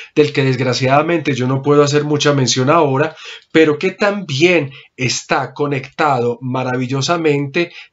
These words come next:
tanto con los textos, eh, del inicio como con los textos del final. Recuerden que Juan representa en esa imagen evocadora, sobre todo del Cantar de los Cantares, a Jesucristo,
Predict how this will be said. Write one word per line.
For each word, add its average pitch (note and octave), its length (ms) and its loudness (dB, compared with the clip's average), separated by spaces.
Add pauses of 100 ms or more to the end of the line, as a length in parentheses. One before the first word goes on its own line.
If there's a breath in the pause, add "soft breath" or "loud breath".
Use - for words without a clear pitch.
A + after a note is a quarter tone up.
tanto C3+ 480 -4
con D3 240 0
los A#2+ 220 -6
textos, D3 580 -6
eh, A#2 80 -8
del C3 240 -6
inicio E3 460 -2
como E3+ 280 -2
con E3 160 -2
los E3+ 220 -4
textos C#3+ 560 -4
del A#2 320 -4
final. A#2+ 520 -4 (360 loud breath)
Recuerden C3+ 640 0
que E3 140 -4
Juan C#3 400 0
representa C3 1000 -2
en B2 160 -6
esa D3+ 360 -4
imagen B2 640 -2
evocadora, A#2+ 800 0 (240 soft breath)
sobre C3 300 -4
todo C#3+ 260 2
del D3 140 0
Cantar B2+ 440 -4
de D3 120 0
los D3+ 160 -2
Cantares, C3+ 640 -4
a A#2+ 80 -4
Jesucristo, A2+ 800 -6